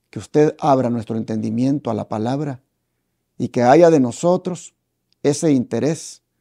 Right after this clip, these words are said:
de diariamente buscarla,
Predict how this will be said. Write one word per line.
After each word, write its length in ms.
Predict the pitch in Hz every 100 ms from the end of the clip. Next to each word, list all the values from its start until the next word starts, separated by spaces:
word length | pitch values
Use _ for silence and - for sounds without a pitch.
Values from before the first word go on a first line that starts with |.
| _ _ _ _ -
de 160 | 117 123
diariamente 680 | 143 151 139 131 160 156 143
buscarla, 760 | 110 - 135 139 143 135 123